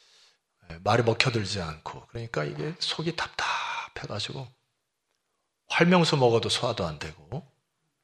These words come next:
예, 그런 인생을 삽니다. 예, 부부관계도 사실 불통되면 참 답답하고, 요즘은 그 세대 간의 소통이 잘 일어나지 않아서 아마 대화가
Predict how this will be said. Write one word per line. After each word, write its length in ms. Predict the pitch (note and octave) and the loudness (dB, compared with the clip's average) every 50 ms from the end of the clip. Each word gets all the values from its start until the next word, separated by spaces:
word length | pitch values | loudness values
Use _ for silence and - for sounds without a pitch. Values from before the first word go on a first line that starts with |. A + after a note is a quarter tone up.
| _ _ _ _ _ | _ _ _ _ _
예, 100 | E2+ _ | _ _
그런 280 | - - G#2+ G#2 G2 F#2+ | -10 -8 -6 -4 -4 -2
인생을 440 | F2+ F#2+ F#2 F2+ G2 F#2+ F#2 F2 E2+ | -2 -2 -2 0 0 0 0 0 -2
삽니다. 600 | - - - A2 G#2+ - - - - - - _ _ _ _ _ _ _ _ - - - - - - - - - - - _ _ _ _ - | -2 -4 -4 -4 -6 -6 -4 -4 -6 -6 -6 _ _ _ _ _ _ _ _ -20 -18 -16 -16 -14 -14 -16 -16 -18 -20 -20 _ _ _ _ -6
예, 80 | C3+ | -4
부부관계도 1000 | A2+ - - C3+ C#3 D3 D3+ D3+ D3 D3 C#3+ D3 D3 C#3+ C#3+ C#3+ C#3+ C#3+ E3+ E3 | -2 2 2 4 6 10 12 12 10 10 8 10 10 12 12 10 10 8 6 4
사실 300 | - - C3+ - C#3+ B2+ | 2 2 0 -2 -2 -2
불통되면 560 | - A#2+ A#2 - B2+ B2 A2+ A#2 A2+ A#2+ A#2 G#2+ | -2 -2 -2 0 0 2 2 2 2 2 0 -2
참 200 | - - A#2 A2 | -4 -4 -4 -6
답답하고, 920 | - - - - F#2+ F2 - - G#2 G2+ A2+ C#3+ D#3 C3 E3 F#3 - - _ _ _ - | -6 -8 -6 -6 -8 -8 -6 -8 -8 -6 -6 -4 -2 -2 -2 -4 -6 -12 _ _ _ -12
요즘은 400 | A#2+ A2 - A#2+ A#2 A#2+ A#2 A#2 | -8 -6 -6 -4 -4 -6 -6 -6
그 100 | A2+ A2+ | -4 -2
세대 360 | - - - - D3+ D#3 D#3 | -2 0 2 2 4 4 6
간의 500 | C#3+ C3+ A2 G2 E2+ D2+ C#2 B1+ - - _ _ _ _ _ _ _ _ _ - | 6 6 2 2 0 -2 -4 -8 -12 -16 _ _ _ _ _ _ _ _ _ -8
소통이 520 | - - - - C#3 - - - C3 A2 G2+ | -8 -6 -4 -6 -6 -6 -4 -6 -4 -4 -4
잘 200 | G2 F#2+ F#2+ F#2 | -4 -4 -4 -6
일어나지 380 | F2 F2+ F2+ F2 E2+ D#2+ D#2+ | -6 -6 -8 -8 -8 -8 -8
않아서 580 | D#2 D2 C#2 D2+ - - - B2+ E3+ - - _ _ _ _ _ - | -8 -8 -6 -4 -4 -4 -2 -4 -4 -6 -8 _ _ _ _ _ -14
아마 260 | - F#2 F2 F2 F2 - | -14 -12 -10 -8 -8 -6
대화가 680 | - F#2 F2+ G2 G2 F#2+ F#2 G2+ G2 F#2+ F#2 - - | -4 -2 0 0 0 0 0 -2 -4 -4 -4 -8 -12